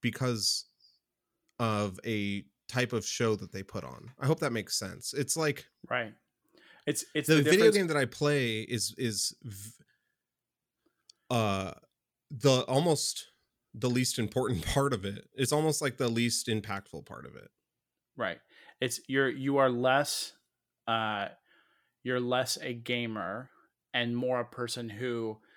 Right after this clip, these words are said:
Speaker 2: contributes to video game culture and comments on it.
Speaker 1: I mean, that's the, that's the dream right there for me,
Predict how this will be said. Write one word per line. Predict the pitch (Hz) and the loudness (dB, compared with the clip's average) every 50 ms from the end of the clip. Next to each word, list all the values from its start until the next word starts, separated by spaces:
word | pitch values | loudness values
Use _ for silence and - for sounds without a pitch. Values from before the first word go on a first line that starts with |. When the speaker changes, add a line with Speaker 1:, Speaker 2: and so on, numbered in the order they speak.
| _ _ _ _ _ - | _ _ _ _ _ -10
Speaker 2:
contributes | 139 127 120 113 - - - 131 127 120 123 123 120 113 110 113 - - | -8 -8 -8 -8 -8 -8 -6 -6 -6 -6 -4 -6 -6 -6 -6 -6 -10 -10
to | - - - 123 113 107 104 104 - - | -10 -8 -6 -6 -6 -6 -6 -10 -12 -16
video | 120 113 113 117 113 113 107 104 104 107 | -16 -12 -8 -8 -6 -4 -4 -4 -4 -6
game | 104 107 101 95 95 104 - - | -6 -10 -12 -12 -12 -14 -16 -16
culture | - - - 113 110 107 - - 98 95 92 98 - | -16 -12 -6 -6 -6 -6 -6 -8 -10 -8 -8 -8 -10
and | - 92 107 - - | -10 -14 -16 -16 -16
comments | - - - 123 120 107 104 104 95 87 87 - - - _ - | -16 -12 -8 -8 -6 -6 -6 -8 -10 -10 -12 -14 -16 -16 _ -10
on | 104 98 85 - - | -10 -8 -8 -10 -14
it. | - - - - - _ _ _ _ _ _ _ _ _ _ _ _ _ - | -16 -14 -12 -12 -12 _ _ _ _ _ _ _ _ _ _ _ _ _ 0
Speaker 1:
I | 156 | 2
mean, | 165 170 | 4 4
that's | 185 208 208 - | 4 4 2 0
the, | - 196 156 | -2 -4 -4
that's | 131 127 170 180 190 - - | -4 -2 -2 -2 -2 -2 -8
the | - 151 | -10 -10
dream | 113 104 113 127 135 123 113 101 98 | -12 -10 -8 -6 -4 -4 -4 -4 -6
right | 98 92 - | -8 -10 -8
there | - 107 101 95 | -8 -8 -8 -8
for | - - 101 | -10 -12 -12
me, | 101 113 113 104 98 98 104 - | -8 -8 -8 -8 -8 -12 -14 -18